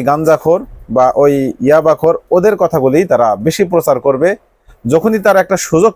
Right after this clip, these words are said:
পেয়ে যাবে, তখনই তারা এটাকে লুফে নিবে। যেহেতু একটা মেয়েকে আক্রমণ করা হয়েছে সিগারেট খাওয়ার দোষে, এখানে যদি একটা ছেলেকে আক্রমণ করা হতো, নিঃসন্দেহে এটা নিয়ে কোনো নিউজ হতো না, এটা নিয়ে কোনো বাদ প্রতিবাদ হতো না এবং মিডিয়া কভারেজ এভাবে পেত না।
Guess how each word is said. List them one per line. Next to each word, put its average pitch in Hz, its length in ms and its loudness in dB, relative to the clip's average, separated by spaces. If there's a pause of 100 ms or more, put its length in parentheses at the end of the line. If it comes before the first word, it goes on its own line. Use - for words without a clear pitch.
পেয়ে 139 180 2
যাবে, 104 240 0 (400)
তখনই 196 320 0
তারা 156 280 2
এটাকে 139 340 0 (440)
লুফে 196 360 2
নিবে। 123 220 0 (480)
যেহেতু 160 260 0
একটা 190 200 0
মেয়েকে 165 400 0
আক্রমণ 190 340 0
করা 123 160 0
হয়েছে 113 260 -2
সিগারেট 143 320 0
খাওয়ার 127 180 -4
দোষে, 107 200 0
এখানে 175 260 0
যদি 190 140 -2
একটা 190 160 0
ছেলেকে 190 340 -2
আক্রমণ 185 560 0
করা 160 180 2
হতো, 113 220 0 (460)
নিঃসন্দেহে 208 560 0
এটা 180 140 2
নিয়ে 180 140 0
কোনো 165 180 0
নিউজ 170 280 2
হতো 202 180 0
না, 202 120 0 (420)
এটা 143 160 0
নিয়ে 175 140 -2
কোনো 175 180 0
বাদ 143 280 2
প্রতিবাদ 202 340 2
হতো 196 160 0
না 208 120 2 (320)
এবং 160 160 0 (120)
মিডিয়া 165 320 2
কভারেজ 175 380 0
এভাবে 131 280 0
পেত 202 240 -2
না। 107 160 -2